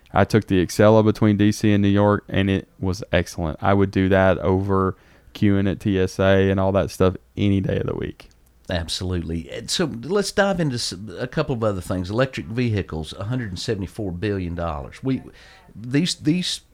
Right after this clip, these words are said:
Speaker 2: cars that we talked about earlier in the show, they're coming online, Andy.
Speaker 1: It could,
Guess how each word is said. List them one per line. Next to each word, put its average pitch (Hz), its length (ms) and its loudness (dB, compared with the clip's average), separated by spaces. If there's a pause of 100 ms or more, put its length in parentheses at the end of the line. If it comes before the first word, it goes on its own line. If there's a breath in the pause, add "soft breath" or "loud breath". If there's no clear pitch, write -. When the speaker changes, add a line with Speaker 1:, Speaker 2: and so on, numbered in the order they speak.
(140)
Speaker 2:
cars 104 460 2
that 98 80 -6
we 107 100 -2
talked 127 320 -2
about 123 220 0
earlier 92 260 0
in 87 60 -2
the 85 60 -6
show, 101 180 -2
they're 123 140 -2
coming 190 280 2
online, 151 480 0
Andy. 76 340 -4 (220 loud breath)
Speaker 1:
It 131 140 4
could, 226 200 2